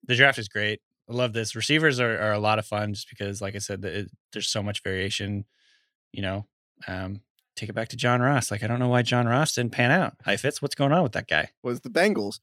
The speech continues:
Speaker 2: So what you're saying here,
Speaker 1: He
Speaker 2: this
Speaker 1: gets,
Speaker 2: is the, this
Speaker 1: he
Speaker 2: is
Speaker 1: gets, Heifetz gets mad at me for bringing up John Ross constantly. <laughs>
Speaker 2: Well, I think John Ross, the Bengal, and the Bengals didn't hurt. But to your point,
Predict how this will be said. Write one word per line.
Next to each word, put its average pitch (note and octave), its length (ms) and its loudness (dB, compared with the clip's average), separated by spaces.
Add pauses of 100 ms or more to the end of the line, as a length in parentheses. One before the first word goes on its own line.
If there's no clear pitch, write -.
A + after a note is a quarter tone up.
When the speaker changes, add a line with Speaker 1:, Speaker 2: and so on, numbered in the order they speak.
(120)
Speaker 2:
So - 120 2
what C4 140 8
you're B3 100 4
saying F3 340 6
here, A#2+ 120 2
Speaker 1:
He - 80 6
Speaker 2:
this E3+ 60 8
Speaker 1:
gets, F#3+ 120 8
Speaker 2:
is C#3+ 120 0
the, B2+ 280 0
this D#3 80 -2
Speaker 1:
he F#3 60 8
Speaker 2:
is F#3 60 2
Speaker 1:
gets, F#3 180 4
Heifetz F#3 360 6
gets F3 220 0
mad C3+ 180 6
at B2+ 60 2
me B2 140 0
for A#2 160 -6
bringing A#2 320 -4
up G#2+ 100 -6
John G#2 240 -6
Ross G2+ 220 -8
constantly. G2+ 540 -12 (260)
<laughs> - 40 -20 (540)
Speaker 2:
Well, - 80 4
I D3+ 40 6
think D3+ 140 4
John B2+ 200 6
Ross, A2 260 4
the G#2+ 80 -4
Bengal, G#2+ 320 2
and A2 100 4
the G#2+ 60 0
Bengals A2 320 0
didn't G#2 200 -2
hurt. A2 220 4
But A2+ 180 -2
to B2+ 100 2
your A#2+ 100 6
point, A2+ 400 2